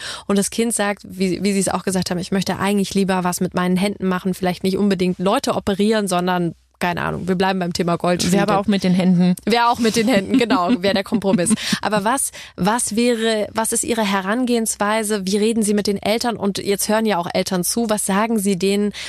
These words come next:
Speaker 1: um zu sagen, wo sind meine Wünsche, wo sind die Wünsche meines Kindes? Wie sehr darf ich mich da eigentlich einmischen?
Speaker 2: Ich, das ist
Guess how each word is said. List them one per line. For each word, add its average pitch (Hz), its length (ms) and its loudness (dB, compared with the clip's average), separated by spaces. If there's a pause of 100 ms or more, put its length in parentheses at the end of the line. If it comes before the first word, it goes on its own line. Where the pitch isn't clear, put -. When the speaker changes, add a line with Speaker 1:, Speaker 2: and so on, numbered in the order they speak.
(120)
Speaker 1:
um 196 160 0
zu 202 100 0
sagen, 196 380 0 (240)
wo 214 260 2
sind 190 200 2
meine 226 320 0
Wünsche, 226 240 -2
wo 196 120 0
sind 196 180 0
die 190 100 0
Wünsche 202 220 -2
meines 185 300 0
Kindes? 165 480 -4
Wie 190 80 4
sehr 190 300 0
darf 185 220 -4
ich 185 100 -6
mich 196 100 -2
da 175 100 -4
eigentlich - 300 -4
einmischen? 170 460 -6 (580)
Speaker 2:
Ich, - 140 -4 (340)
das 180 220 -2
ist 175 280 -4